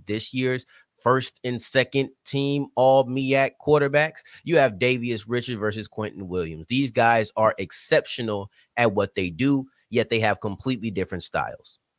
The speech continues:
When you look at Davius Richard, Richard is the epitome of a dual threat quarterback. He is a guy who is second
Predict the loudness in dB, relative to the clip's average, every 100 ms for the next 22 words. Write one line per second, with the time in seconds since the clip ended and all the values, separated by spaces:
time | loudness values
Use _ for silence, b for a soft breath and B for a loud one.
0 | _ -2 0 2 2 2 4 4 4 -2
1 | -2 -4 -4 0 0 2 -2 -2 -4 -6
2 | -6 -10 -4 0 2 2 0 -6 -6 -4
3 | -6 -4 -2 0 -2 0 0 0 -2 -2
4 | -4 -12 -20 _ _ _ _ 4 4 4
5 | 4 6 6 4 -4 -6 2 2 2 -6